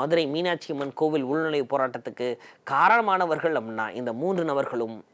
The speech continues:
இதை தலைமையேற்று நடத்தியவர் யாருன்னா, வைத்தியநாதர். So, அப்ப அதுலயும் பங்கெடுத்திருக்கிறார். So, அப்ப இவ்வளவு சிறப்புகள் வாய்ந்த என் எம் ஆர் சுப்பராமனுக்கு அரசு ஏதாவது செய்யணும் இல்லையா? ரெண்டாயிரத்தி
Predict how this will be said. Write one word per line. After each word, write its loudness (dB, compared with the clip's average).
இதை -2
தலைமையேற்று 2
நடத்தியவர் 2
யாருன்னா, 2
வைத்தியநாதர். -2
So, -16
அப்ப -12
அதுலயும் -2
பங்கெடுத்திருக்கிறார். -8
So, -8
அப்ப -6
இவ்வளவு 2
சிறப்புகள் 2
வாய்ந்த 2
என் -2
எம் -2
ஆர் -2
சுப்பராமனுக்கு 0
அரசு 2
ஏதாவது 2
செய்யணும் -4
இல்லையா? -6
ரெண்டாயிரத்தி 2